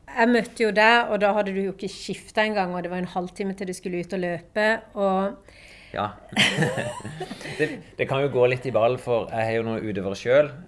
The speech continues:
Speaker 1: Mm.
Speaker 2: eh, og plutselig så fant jeg ut det tredve minutter før start, når jeg snakket med deg, at, eh, startnummeret mitt, det hadde jo ikke hentet ut. Men sånne ting henger fint. Det
Speaker 1: Ja.
Speaker 2: skal jo bare på.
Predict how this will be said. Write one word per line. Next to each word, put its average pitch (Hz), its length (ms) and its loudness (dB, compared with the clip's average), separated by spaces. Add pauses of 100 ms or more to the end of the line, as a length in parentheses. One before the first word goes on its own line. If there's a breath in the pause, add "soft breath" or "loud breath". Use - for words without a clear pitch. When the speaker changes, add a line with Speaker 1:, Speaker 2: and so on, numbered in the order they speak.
Speaker 1:
Mm. 220 120 -4
Speaker 2:
eh, 214 400 -4 (480)
og 101 460 -2
plutselig 107 320 -8
så 110 120 -8
fant 110 140 -10
jeg 101 120 -2
ut 98 80 -6
det - 60 -20
tredve 92 260 0
minutter 92 200 -4
før 92 180 -6
start, 113 280 -4
når 101 140 -6
jeg 92 80 -8
snakket 95 240 -8
med 95 80 -4
deg, 104 180 0
at, 95 180 -10
eh, 98 180 -8
startnummeret 98 600 -6
mitt, 110 360 -8
det 101 100 -6
hadde 95 160 -4
jo 95 80 -6
ikke 101 140 -10
hentet 90 300 -8
ut. 95 100 -10 (340 soft breath)
Men 107 320 -4
sånne 104 240 -2
ting 123 160 -4
henger 90 200 -4
fint. - 320 -18
Det 208 100 -2
Speaker 1:
Ja. 202 140 4
Speaker 2:
skal 185 200 -4
jo 101 60 -2
bare 82 220 -6
på. 90 240 -12